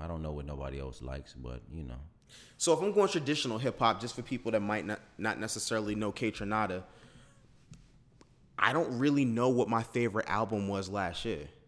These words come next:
Speaker 2: Like, I can't honestly think of something that dropped in twenty sixteen where I was like,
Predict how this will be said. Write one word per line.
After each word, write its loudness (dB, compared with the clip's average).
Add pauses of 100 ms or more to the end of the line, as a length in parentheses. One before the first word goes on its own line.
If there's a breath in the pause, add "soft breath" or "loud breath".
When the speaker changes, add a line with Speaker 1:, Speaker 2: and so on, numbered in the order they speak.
(1000)
Speaker 2:
Like, 2
I 8
can't 4
honestly 4
think 0
of 2
something 2
that -4
dropped 2
in -4
twenty -4
sixteen -4
where 4
I 6
was -2
like, -8